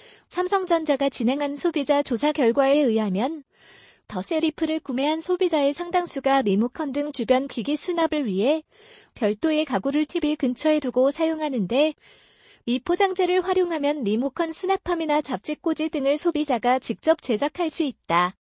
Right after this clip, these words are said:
티비 포장재는 제품을 보호해야 하는 특성상 두꺼운 골판지가 주로 사용되는데 골판지를 포함한 국내 종이 폐기물은 매일 약 오천 톤,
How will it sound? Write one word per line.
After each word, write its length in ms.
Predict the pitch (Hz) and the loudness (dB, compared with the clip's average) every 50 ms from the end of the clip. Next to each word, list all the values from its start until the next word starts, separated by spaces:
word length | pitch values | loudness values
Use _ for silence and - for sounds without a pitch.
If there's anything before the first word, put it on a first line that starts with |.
| _ _ _ _ _ _ _ _ _ | _ _ _ _ _ _ _ _ _
티비 280 | - - 339 - 330 330 | -8 -6 0 0 0 0
포장재는 680 | - - 320 277 339 330 320 294 359 330 320 320 330 | 0 -2 2 4 4 2 4 2 0 0 0 0 -4
제품을 460 | 330 - 269 214 - 302 302 302 294 285 | -2 -2 -4 -4 -4 -4 -4 -4 -2 0
보호해야 480 | 277 247 254 277 311 320 302 285 277 | 0 2 2 2 2 2 2 2 2
하는 400 | 269 262 233 208 247 294 302 302 | 0 0 0 0 0 -2 -4 -6
특성상 560 | - 370 359 - - 359 339 339 - 370 359 | -6 -4 -4 -2 -2 -2 -2 -2 -4 -4 -4
두꺼운 500 | 330 - 220 - - 302 294 302 302 294 | -4 -6 -6 -4 2 2 2 2 2 -2
골판지가 640 | - - 269 247 240 - 311 311 311 - 285 - 262 | 0 2 2 2 4 2 -2 -2 -2 -4 -4 -4 -4
주로 300 | 262 - 240 220 262 302 | -4 -2 0 2 2 2
사용되는데 880 | 302 - 330 320 320 311 294 285 262 254 233 202 190 247 277 311 320 - _ _ _ - - - _ _ - | 2 0 0 0 0 -2 -2 -2 0 0 0 0 2 2 2 2 0 -2 _ _ _ -20 -20 -20 _ _ -2
골판지를 580 | - 247 247 - - 370 349 - 370 330 330 | 0 0 2 2 0 -2 0 0 0 -2 -2
포함한 480 | - - 359 339 320 302 302 302 320 311 | 0 2 2 2 2 2 0 0 -2 -2
국내 300 | - 240 214 220 269 294 | -2 0 2 4 4 4
종이 280 | 285 294 285 285 311 | 2 0 -2 -2 -4
폐기물은 640 | - - 359 359 - 285 262 220 185 208 262 311 320 294 _ _ _ - - - - - - _ - | -4 -2 -4 -2 -2 -2 -2 0 0 0 0 -2 -4 -10 _ _ _ -20 -20 -20 -20 -20 -20 _ -2
매일 320 | - 214 220 240 269 285 262 | 2 2 4 4 4 4 4
약 220 | 247 262 254 - | 4 2 2 0
오천 340 | 214 202 202 - - 185 190 | -2 -2 0 0 -2 -2 -2
톤, 240 | - 240 285 359 | 0 -2 -2 -2